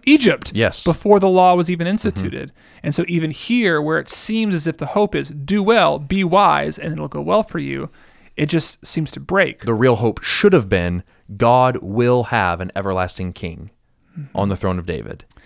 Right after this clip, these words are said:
Speaker 1: And then
Speaker 2: You just
Speaker 1: I
Speaker 2: need to trust that. It's going to happen graciously because of his everlasting covenant, not because you earned it.
Speaker 1: And so in, so in the, so into the evan-, leaning of the evangelistic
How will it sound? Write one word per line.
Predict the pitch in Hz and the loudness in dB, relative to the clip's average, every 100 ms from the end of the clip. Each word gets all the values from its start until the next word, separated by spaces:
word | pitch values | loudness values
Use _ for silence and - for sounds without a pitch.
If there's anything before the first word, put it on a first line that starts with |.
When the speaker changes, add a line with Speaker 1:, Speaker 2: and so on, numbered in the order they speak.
| _ _ | _ _
Speaker 1:
And | 143 147 | -6 -2
then | 147 143 151 | -2 -2 -2
Speaker 2:
You | 113 | 0
just | 135 | 2
Speaker 1:
I | 175 | 4
Speaker 2:
need | |
to | 147 | 2
trust | - 233 - | 2 0 2
that. | 110 - _ _ | -2 -2 _ _
It's | 123 123 | -4 0
going | 160 170 | 0 2
to | |
happen | 151 185 151 113 - - | 0 0 0 -2 -8 -12
graciously | 107 107 160 - 220 - 90 | -4 4 4 4 0 0 -2
because | 87 110 131 | -2 -2 0
of | 135 | 0
his | 120 | 0
everlasting | 127 127 123 - 110 | 2 2 0 0 0
covenant, | 147 160 98 - | 0 2 -2 -4
not | 101 131 151 | 0 0 0
because | 143 123 104 | -2 0 0
you | 107 - | -4 -4
earned | 113 131 | -4 -4
it. | - - - _ - _ _ | -6 -14 -20 _ -20 _ _
Speaker 1:
And | 147 | -12
so | - 156 | -6 -4
in, | 156 147 | -4 -8
so | - 147 | -4 -4
in | 147 | -2
the, | 151 139 156 | -4 -6 -10
so | - 143 135 127 | -10 -6 -6 -6
into | 139 135 | -8 -8
the | 139 | -8
evan-, | - 139 - _ | -8 -10 -14 _
leaning | 151 151 143 | -4 -2 -2
of | |
the | 135 | -8
evangelistic | 123 131 139 - 131 - | -10 -10 -10 -10 -14 -16